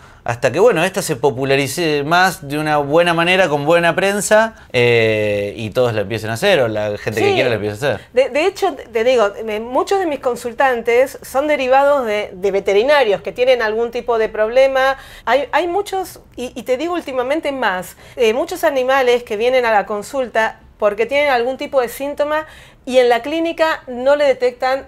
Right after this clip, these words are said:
Speaker 2: cuál es el origen del síntoma. El veterinario dice, "Bueno, andá a charlar con Celia,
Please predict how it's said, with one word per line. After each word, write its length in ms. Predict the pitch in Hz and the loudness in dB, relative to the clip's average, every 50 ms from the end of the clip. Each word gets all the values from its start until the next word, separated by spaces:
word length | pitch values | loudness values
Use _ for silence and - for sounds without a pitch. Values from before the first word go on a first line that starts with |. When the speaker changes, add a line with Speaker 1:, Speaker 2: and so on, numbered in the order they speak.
| - - - | -14 -8 -2
Speaker 2:
cuál 160 | - 240 247 | 0 2 2
es 100 | 254 247 | 2 2
el 80 | 247 220 | -2 -2
origen 300 | 208 214 208 - 202 185 | -2 -4 -8 -10 -10 -10
del 100 | 180 170 | -10 -12
síntoma. 460 | - - 170 160 156 151 156 156 - | -12 -14 -16 -14 -16 -16 -16 -8 0
El 180 | 254 247 240 226 | 2 2 2 2
veterinario 460 | 220 240 262 247 262 302 330 330 330 | 2 2 2 2 2 2 2 2 0
dice, 180 | 285 240 - 277 | -2 -2 0 0
"Bueno, 180 | 277 269 247 - - | 2 2 0 0 -4
andá 220 | 214 226 277 320 | -2 0 0 0
a 100 | 330 - | 0 -2
charlar 300 | - - 214 220 269 294 | -2 -2 0 2 2 0
con 140 | 277 262 262 | 0 -4 -4
Celia, 440 | - 269 254 247 214 180 170 170 | -2 -2 -2 -2 -2 -4 -6 -8